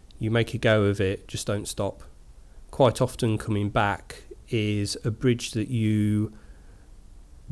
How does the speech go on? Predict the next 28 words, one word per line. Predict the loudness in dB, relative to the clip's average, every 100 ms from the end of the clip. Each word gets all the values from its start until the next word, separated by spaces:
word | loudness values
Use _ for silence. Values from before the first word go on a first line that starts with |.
| 0
burn, | 6 8 10 8 6 0 -6 -18 -2
not | 2 4 4
intentionally, | 0 4 6 6 4 -2 0 0 0 -2 -6 -8
but | -6 -4
you, | -2 0
you, | -2 -6 -8 -12 -14 -6
just | -4 0
the | 0
upheaval | 0 2 2 4 2 0
with | -2
a |
small | -2 -2 -2
family | 0 2 2 2
in | 0
our | 0 -4
case, | -4 -4 -4 -4 -2
we | 0
were | 0
never | 0 0
gonna | -2 -2 -2
jump | -2 -4
on | -4
the | -4
next | -6 -8
plane | -6 -4 -4
and | -4
go | -4
back. | -4 -6 -8